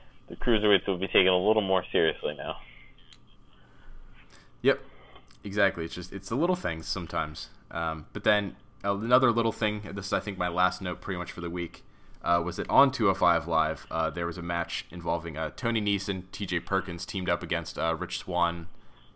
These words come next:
Speaker 2: and, uh, oh fuck, what was it? Cedric Alexander.
Speaker 1: Mm-hmm.
Speaker 2: Uh, and part of when they were coming out, uh, Nese, they had the camera real close, so he was like, you know, he didn't have a, like, a microphone, but he was, like, cutting a little promo into the camera,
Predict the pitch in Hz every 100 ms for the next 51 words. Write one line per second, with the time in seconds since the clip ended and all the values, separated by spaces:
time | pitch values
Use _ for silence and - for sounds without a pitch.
0 | - 80 82 80 78 - 76 76 78 73
1 | 73 67 - - - - - - - -
2 | - - - - 101 95 85 82 80 64
3 | 123 117 107 - - - - - - -
4 | - 87 85 85 - - - 101 95 92
5 | 90 - 110 - 127 123 113 107 104 -
6 | 104 98 95 90 - - - 85 82 82
7 | 98 107 113 - - - 92 113 104 98
8 | 117 123 104 101 - 104 104 110 101 92
9 | 90 95 90 - - - - 120 120 131
10 | 104 92 - - 90 - 87 90 - 101
11 | 120 113 98 95 87 - 101 92 92 95
12 | 92 104 98 95 82 - 95 104 117